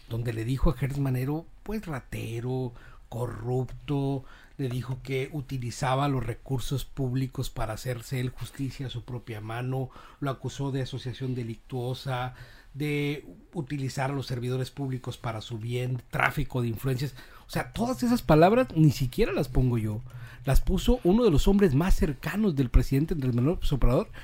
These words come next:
que fue uno de los principales personajes para poder ayudar al presidente, que estuvo desde siempre cercano al presidente, jugando de la mano con él, y que fue uno de los hombres que lo apoyó desde que Andrés Manuel estaba en las luchas,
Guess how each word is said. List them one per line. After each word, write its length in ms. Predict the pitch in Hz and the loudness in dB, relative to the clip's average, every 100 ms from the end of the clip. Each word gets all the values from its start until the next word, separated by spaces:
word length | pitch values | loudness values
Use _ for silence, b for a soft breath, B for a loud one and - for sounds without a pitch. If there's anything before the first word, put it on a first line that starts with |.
| B B | B B
que 140 | - 143 | 0 2
fue 340 | - 180 269 - | 8 8 8 6
uno 180 | 190 247 | 6 6
de 60 | |
los 160 | 165 - | 4 4
principales 720 | 143 135 - - - 220 247 | 4 2 2 2 4 4 2
personajes 680 | - 143 - 131 160 220 - | -2 0 2 2 2 -2 -4
para 260 | - 123 107 | -2 0 2
poder 240 | 123 175 | 4 4
ayudar 280 | 214 139 170 | 2 2 2
al 100 | 196 | 0
presidente, 720 | 139 127 127 131 127 123 - - B B B | 2 2 4 2 -2 -4 -8 -10 B B B
que 80 | 139 | -2
estuvo 380 | - 214 247 220 | 4 6 6 6
desde 340 | 180 123 131 | 4 4 0
siempre 640 | - 131 190 214 - 311 - B B B | 0 4 6 8 6 4 -6 B B B
cercano 640 | - 156 127 - 180 247 262 | -2 2 4 4 4 6 4
al 120 | 190 | 4
presidente, 640 | 139 - 135 143 156 214 | 4 4 6 4 4 0
jugando 480 | - 139 147 190 202 | 0 2 2 4 4
de 80 | 156 | 4
la 100 | 123 | 4
mano 320 | 123 185 208 | 4 4 4
con 180 | - 123 | 6 6
él, 220 | 165 269 B B B | 6 2 B B B
y 80 | 131 | -2
que 120 | 131 | 2
fue 140 | 175 | 4
uno 100 | 208 | 6
de 60 | 233 | 6
los 160 | 143 170 | 6 4
hombres 300 | 185 214 - | 2 0 -2
que 380 | 170 220 247 - B B | -2 -2 -4 -12 B B
lo 120 | 139 | 4
apoyó 380 | 135 - 127 196 | 4 6 6 6
desde 300 | 220 196 160 | 4 2 0
que 80 | 139 | 0
Andrés 280 | 120 120 117 | 0 0 2
Manuel 300 | 117 139 240 | 2 2 2
estaba 520 | 226 - 208 262 269 | 0 0 -2 -2 0
en 120 | 202 151 | 4 4
las 140 | 117 | 4
luchas, 560 | 151 220 - 294 - | 4 4 2 0 -2